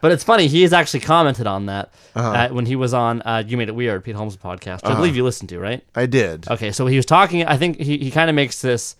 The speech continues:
Speaker 1: statement that, or this claim that beyond a really, really big reaction,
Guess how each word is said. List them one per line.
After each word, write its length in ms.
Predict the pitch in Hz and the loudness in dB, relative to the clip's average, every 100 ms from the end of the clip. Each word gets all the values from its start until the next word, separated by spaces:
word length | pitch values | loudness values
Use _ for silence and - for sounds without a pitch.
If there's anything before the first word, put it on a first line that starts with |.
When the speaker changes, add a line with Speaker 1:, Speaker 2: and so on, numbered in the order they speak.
| _ _ _ | _ _ _
Speaker 1:
statement 560 | - - 123 117 113 | -8 -4 -2 -2 -6
that, 240 | 110 110 104 | -4 -4 -4
or 60 | |
this 160 | 117 104 | -8 -10
claim 340 | - 113 107 | -6 -6 -4
that 300 | 101 95 - _ _ _ _ _ _ _ - | -4 -6 -8 _ _ _ _ _ _ _ -10
beyond 640 | 120 143 143 131 139 143 127 _ _ _ | -2 2 4 4 4 0 -4 _ _ _
a 100 | 143 | -4
really, 300 | 120 143 143 | 2 2 4
really 180 | 139 135 | 2 0
big 240 | 113 127 | -2 -4
reaction, 640 | 135 139 147 - 190 190 | -2 0 0 0 -4 -4